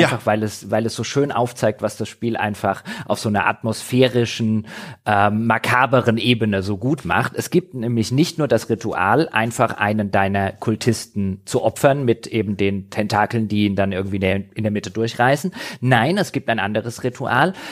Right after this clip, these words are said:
das, äh, dir so vorgestellt wird, dass dein Kultist dabei in eine höhere Sphäre der Existenz aufsteigt.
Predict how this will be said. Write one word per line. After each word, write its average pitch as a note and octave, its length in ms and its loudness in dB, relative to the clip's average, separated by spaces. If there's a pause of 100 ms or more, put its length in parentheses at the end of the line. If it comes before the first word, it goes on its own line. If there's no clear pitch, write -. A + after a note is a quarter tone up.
(200)
das, C3 280 -2
äh, A#2+ 340 2
dir B2+ 160 2
so D3 180 2
vorgestellt C#3+ 880 0
wird, C3+ 580 0
dass B2 260 2
dein A2 480 2
Kultist C3+ 640 0
dabei B2 380 4
in A#2+ 240 -4
eine A2 280 -2
höhere A#2 400 0
Sphäre A2+ 520 2
der G2+ 260 0
Existenz - 720 -4
aufsteigt. - 840 -8